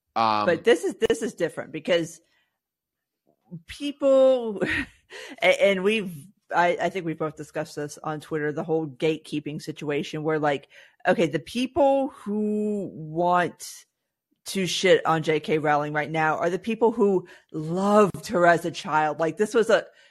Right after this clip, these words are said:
Speaker 2: Harry Potter was, like, a formulative part of their childhood. Like, they read the books, they went to the movies,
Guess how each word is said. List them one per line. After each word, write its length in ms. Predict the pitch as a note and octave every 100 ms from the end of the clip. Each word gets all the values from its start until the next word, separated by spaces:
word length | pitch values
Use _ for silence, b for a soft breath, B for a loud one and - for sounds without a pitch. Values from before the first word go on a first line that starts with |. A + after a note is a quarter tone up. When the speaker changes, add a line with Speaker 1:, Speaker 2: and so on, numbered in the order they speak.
| b
Speaker 2:
Harry 340 | - B3 D#4
Potter 420 | - G3 G3+ G#3 F#3+
was, 160 | E3
like, 140 | E3 -
a 100 | E3
formulative 1040 | - - - F3+ G3+ G#3+ G#3 F#3+ F#3 D#3+
part 300 | - E3 F3
of 160 | E3 C#3+
their 160 | D#3
childhood. 680 | D3+ - D#3+ D#3+ D3 F3+ D#3 E3
Like, 160 | D#3
they 120 | D#3
read 260 | D#3 F3+ E3
the 80 | D#3
books, 440 | - A3 B3+ B3+
they 140 | G#3 D#3+
went 240 | D#3+ -
to 80 | D3+
the 100 | D3+
movies, 920 | D#3+ B3 C4+ B3 C4 B3+ B3 B3